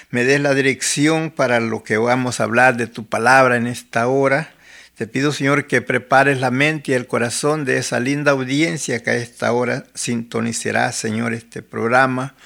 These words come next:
Gracias, Padre, por la oportunidad que nos das a este momento para llevar esta palabra hacia adelante.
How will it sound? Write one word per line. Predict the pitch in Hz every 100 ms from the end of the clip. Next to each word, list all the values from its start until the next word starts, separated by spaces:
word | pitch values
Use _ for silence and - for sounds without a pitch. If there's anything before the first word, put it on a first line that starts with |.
| - - - - -
Gracias, | 131 160 - 151
Padre, | - 147 147 147
por | 135 135
la | 127
oportunidad | 123 113 113 - 117 120 123 117
que | 123
nos | 113 104
das | 113 117 117 - _ _
a | - 107
este | 107 - _ - 107
momento | 110 127 160 165 139 - 156 160
para | 120 107
llevar | 101 104 107 110
esta | 107 - 110
palabra | - 104 113 113 110
hacia | - 110
adelante. | 107 104 123 127 117 -